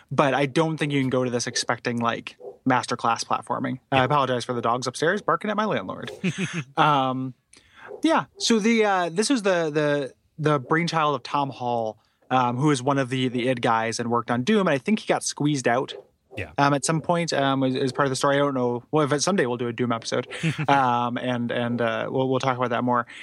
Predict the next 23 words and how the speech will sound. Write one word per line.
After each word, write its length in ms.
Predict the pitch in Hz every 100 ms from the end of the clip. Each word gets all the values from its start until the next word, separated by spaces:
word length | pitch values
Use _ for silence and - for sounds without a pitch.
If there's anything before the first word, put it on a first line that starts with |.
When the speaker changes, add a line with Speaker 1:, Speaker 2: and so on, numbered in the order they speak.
| - -
Speaker 1:
And 160 | 170
I 80 | 160
want 400 | 147 156 247 302
to 80 | 285
say 320 | - 143 139
that 180 | 135 123
the, 280 | 139 135 131
the 200 | 139 175
interesting 400 | 196 185 156 147
thing 140 | 160
about 240 | 147 127
this 260 | 131 123 -
was 160 | 135 120
that 300 | 131 123 139
this 160 | 160
was 100 | 180
developed. 520 | 151 135 147 156 - - -
Um, 300 | 127 123 127
they 140 | 151
had 220 | 151 131
come 260 | - 190 208
to 120 | 185
Nintendo 760 | 151 131 - 240 190 120 117